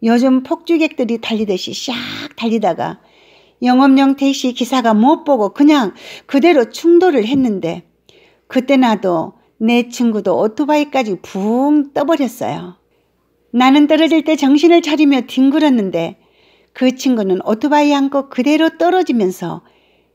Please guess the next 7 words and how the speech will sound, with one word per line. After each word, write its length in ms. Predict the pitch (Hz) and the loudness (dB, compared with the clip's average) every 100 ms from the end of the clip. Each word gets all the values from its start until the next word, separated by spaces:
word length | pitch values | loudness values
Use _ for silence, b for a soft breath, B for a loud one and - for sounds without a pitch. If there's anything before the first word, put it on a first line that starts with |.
| _ | _
헬멧도 640 | 277 277 277 285 - 196 - | 0 2 2 0 -2 -2 -2
안 120 | 196 214 | -2 -4
썼는데 500 | 240 277 262 202 175 | 0 0 2 0 -2
머리가 420 | 190 233 214 - | 0 -2 -2 -4
아스팔트에 560 | 196 - - 277 247 120 | -8 -8 -6 -4 -4 -6
곤두박질 560 | - 185 240 311 277 | -6 -6 -4 -4 -4
쳤어요. 540 | - 185 - 123 170 | -6 -10 -10 -10 -12